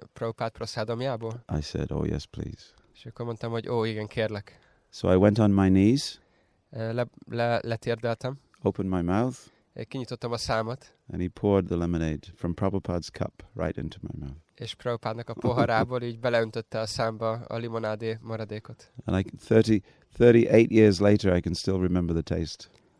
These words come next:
Speaker 1: És harmincnyolc év után még mindig emlékszem az ízére.
Speaker 2: I like to eat.
Speaker 1: Szeretek enni.
Speaker 2: I do. I can remem-,
Speaker 1: Szeretek.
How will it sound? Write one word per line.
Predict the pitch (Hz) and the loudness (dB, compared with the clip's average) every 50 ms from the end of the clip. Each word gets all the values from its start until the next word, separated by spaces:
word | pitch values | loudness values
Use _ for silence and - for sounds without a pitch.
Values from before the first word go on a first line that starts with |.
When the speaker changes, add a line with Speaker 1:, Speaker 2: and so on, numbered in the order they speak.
| - | -18
Speaker 1:
És | 120 - - | -16 -10 -4
harmincnyolc | - 131 131 123 123 113 101 - - 127 123 117 - - | 0 0 2 2 2 0 0 0 0 0 0 0 -2 -2
év | 120 113 | -4 -4
után | 120 120 - - 113 | -4 -6 -6 -4 -4
még | 117 120 | -4 -4
mindig | 123 120 117 117 113 | -6 -6 -6 -4 -4
emlékszem | 113 113 117 113 - - 120 110 | -4 -2 -2 -4 -4 -6 -8 -8
az | 110 107 | -6 -6
ízére. | 113 110 107 113 107 107 107 107 107 - _ _ _ _ _ _ 139 131 127 123 - _ _ _ 123 - - _ _ _ _ _ _ _ _ _ _ _ _ - - - _ | -8 -8 -8 -8 -8 -10 -10 -12 -16 -20 _ _ _ _ _ _ -20 -20 _ -20 -20 _ _ _ _ -20 -20 _ _ _ _ _ _ _ _ _ _ _ _ -20 -20 -6 _
Speaker 2:
I | - 117 | 8 10
like | 131 143 147 151 143 - - | 12 12 12 10 8 6 6
to | 123 | 6
eat. | 113 101 95 - - - - - _ _ _ _ _ _ _ _ _ _ | 6 6 4 2 -2 -8 -16 -16 _ _ _ _ _ _ _ _ _ _
Speaker 1:
Szeretek | - - 143 131 127 - - 110 - | -8 -4 -2 -2 0 -2 -4 -6 -6
enni. | 113 110 110 110 117 120 120 _ _ _ _ _ _ _ _ _ _ _ - - - - _ _ _ _ _ _ _ _ _ _ _ _ _ _ _ - | -6 -6 -6 -6 -10 -10 -12 _ _ _ _ _ _ _ _ _ _ _ -20 -20 -20 -20 _ _ _ _ _ _ _ _ _ _ _ _ _ _ _ 0
Speaker 2:
I | 101 104 | 2 4
do. | 98 113 117 107 90 78 80 78 - _ _ _ _ _ _ _ _ _ - | 6 6 6 6 4 2 -2 -8 -16 _ _ _ _ _ _ _ _ _ 2
I | 110 110 | 2 4
can | - - 120 | 4 4 4
remem-, | 120 113 113 113 | 6 6 6 6
Speaker 1:
Szeretek. | 117 117 - 110 104 - - | 6 4 2 0 -4 -10 -16